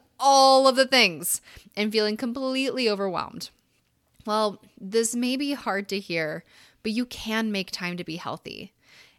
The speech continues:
And if the thought of that just kind of made your chest tighten up, eh, or you immediately want to scream at your phone and say, "No, Ashley, I don't have time." Listen, the good news is I can teach you how. So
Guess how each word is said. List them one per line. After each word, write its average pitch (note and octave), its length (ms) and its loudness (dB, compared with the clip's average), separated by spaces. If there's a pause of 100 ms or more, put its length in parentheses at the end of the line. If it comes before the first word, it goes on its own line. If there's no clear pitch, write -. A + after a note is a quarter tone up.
(160)
And F#3 640 0 (100)
if G3 340 -6
the F#3+ 280 -6
thought F#3+ 340 0
of A3+ 140 -2
that A#3+ 260 2
just - 220 -6 (260)
kind F3 180 -4
of F3 60 -6
made E3 180 -6
your D#3+ 80 -6
chest - 360 0
tighten A#3 260 -2
up, A#3+ 320 -2
eh, E3+ 300 -2
or G3 200 2
you G3+ 140 -2
immediately G3 300 -2
want F#3+ 140 -4
to F#3+ 60 -2
scream A3 760 0
at G#3 140 2
your G#3 120 2
phone G3+ 360 2
and G#3 100 -8
say, F#3+ 180 0
"No, B3 220 2
Ashley, A#3+ 500 2
I A3 140 0
don't C#4 240 4
have A3+ 160 0
time." G3 440 0 (640)
Listen, F3 540 -8
the G3 100 -6
good G#3 260 -4
news G#3+ 300 -4
is F#3 260 -6 (220)
I F3+ 80 -4
can F#3 180 -10
teach F3 300 -12
you E3+ 120 -10
how. - 380 -10 (580)
So G3+ 340 -2